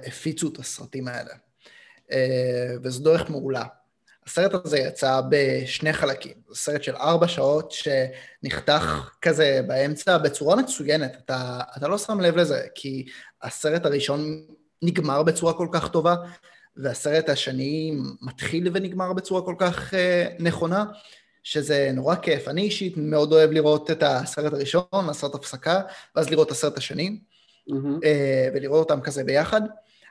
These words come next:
Speaker 1: אבל, אה, אם אנחנו מדברים כזה בהקשר של לעשות דבר כזה, אה,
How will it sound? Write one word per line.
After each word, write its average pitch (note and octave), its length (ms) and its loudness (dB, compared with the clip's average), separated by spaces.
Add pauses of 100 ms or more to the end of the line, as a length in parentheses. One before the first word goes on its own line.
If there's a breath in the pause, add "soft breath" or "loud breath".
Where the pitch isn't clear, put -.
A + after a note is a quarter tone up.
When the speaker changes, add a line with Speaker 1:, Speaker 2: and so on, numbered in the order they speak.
(140)
Speaker 1:
אבל, D3 420 2
אה, C#3 640 0 (400)
אם F#3 80 0
אנחנו A#3 220 2
מדברים E3 400 2
כזה D#3 380 2 (200)
בהקשר E3 880 -4 (240)
של D3 380 0 (220)
לעשות D3+ 580 -2
דבר F3 400 2
כזה, C#3+ 260 -6 (720 soft breath)
אה, C3+ 560 0